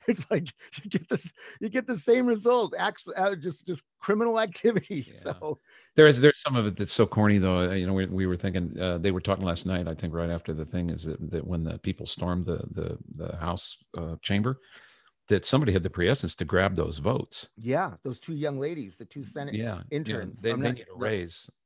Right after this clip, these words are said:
Speaker 1: Yeah, the, they were in, I, the congressional interns.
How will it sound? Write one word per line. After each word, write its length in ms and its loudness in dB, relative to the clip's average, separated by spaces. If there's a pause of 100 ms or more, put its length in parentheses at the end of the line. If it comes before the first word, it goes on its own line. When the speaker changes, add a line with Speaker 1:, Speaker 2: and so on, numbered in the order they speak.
(140)
Speaker 1:
Yeah, 260 -4
the, 280 -6
they 100 -6
were 100 -2
in, 60 -8
I, 200 -8
the 100 -16
congressional 500 -6
interns. 440 -10